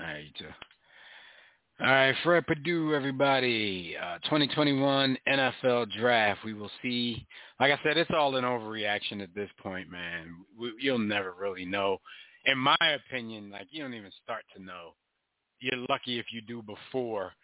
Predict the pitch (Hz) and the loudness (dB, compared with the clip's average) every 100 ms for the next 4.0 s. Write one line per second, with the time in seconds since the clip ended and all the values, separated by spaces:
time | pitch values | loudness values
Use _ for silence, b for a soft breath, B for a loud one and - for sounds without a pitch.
0 | b b _ 120 123 110 120 113 95 85 | b b _ 0 4 6 4 4 0 -8
1 | 92 110 104 - _ _ _ 107 104 107 | -6 0 0 -2 _ _ _ -8 -6 -2
2 | 131 127 107 _ 143 127 110 101 123 107 | 2 2 0 _ 2 4 2 -2 -2 0
3 | 101 92 101 98 95 139 120 107 101 | -4 -6 -8 -8 -8 -10 -6 -6 -6